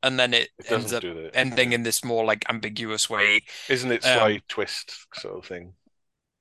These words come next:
Speaker 2: But we didn't get that. An-, Anthony was traumatized. He's, nine-year-old Anthony's like, "Fucking hell did I just watch?"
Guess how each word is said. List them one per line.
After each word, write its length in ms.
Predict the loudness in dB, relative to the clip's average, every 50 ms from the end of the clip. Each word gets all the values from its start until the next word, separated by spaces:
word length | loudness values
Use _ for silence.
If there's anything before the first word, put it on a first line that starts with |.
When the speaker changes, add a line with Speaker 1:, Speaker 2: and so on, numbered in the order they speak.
| _ _ _ -20 -20 _ _ _ _ _ _ _ _ _ _ _ _ _ _ _ _ _ _ 2
Speaker 2:
But 200 | 2 2 4 2
we 160 | 2 2 2
didn't 220 | 0 -4 -4 0
get 160 | 2 2 2 2
that. 260 | 2 4 4 4 4 4
An-, 100 | 0 0
Anthony 260 | 0 -2 -2 -2 -2
was 160 | -2 -4 -4
traumatized. 680 | 2 4 6 6 6 4 2 0 0 0 0 -4 -4
He's, 120 | -4 0 0
nine-year-old 500 | 2 2 4 4 4 4 6 6 6 4
Anthony's 300 | 4 2 0 -8 -6 -4
like, 180 | -4 -6 -6
"Fucking 440 | -2 2 4 4 4 6 4 4 6
hell 220 | 8 8 8 8 6
did 160 | 4 6 6
I 120 | 6 6 6
just 240 | 2 -2 -4 -4 -2
watch?" 760 | 0 0 2 2 2 2 0 -2 -6 -8 -12 -14 -14 -14